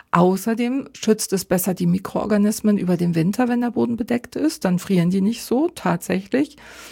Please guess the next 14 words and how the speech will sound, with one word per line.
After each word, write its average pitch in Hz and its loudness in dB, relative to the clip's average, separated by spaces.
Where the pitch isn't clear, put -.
Da 202 4
wirkt, 220 4
da 196 4
wirkt - 0
die 208 -6
Gründüngung 226 4
tatsächlich 208 0
wie 202 4
so 202 -2
eine 202 4
schützende 214 2
Decke 185 0
fürs - -4
Beet. 156 2